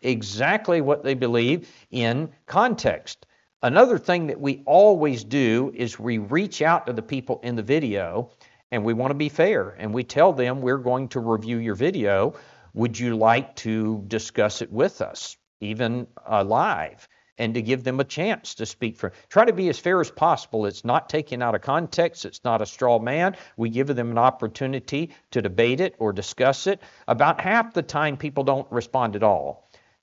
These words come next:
And then, uh, a small percentage of the time, they will respond, but they say no. For the first time ever, we had someone respond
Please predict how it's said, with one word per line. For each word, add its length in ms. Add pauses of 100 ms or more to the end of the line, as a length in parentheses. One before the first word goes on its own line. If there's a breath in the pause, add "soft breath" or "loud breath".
(160)
And 220
then, 500 (540)
uh, 340
a 100
small 380
percentage 640
of 80
the 80
time, 340
they 160
will 320
respond, 640
but 100
they 120
say 240
no. 500 (800 soft breath)
For 160
the 80
first 400
time 400
ever, 400
we 200
had 260
someone 560
respond 800